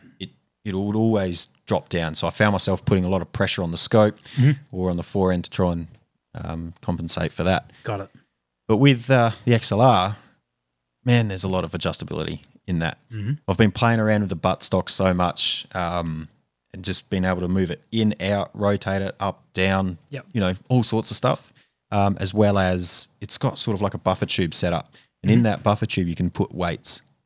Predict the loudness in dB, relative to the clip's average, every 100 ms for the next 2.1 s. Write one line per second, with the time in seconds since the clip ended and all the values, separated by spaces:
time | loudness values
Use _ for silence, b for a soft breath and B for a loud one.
0 | _ _ -16 -8 -2 0 2 2 4 4
1 | 2 2 2 4 4 4 2 2 2 2
2 | 0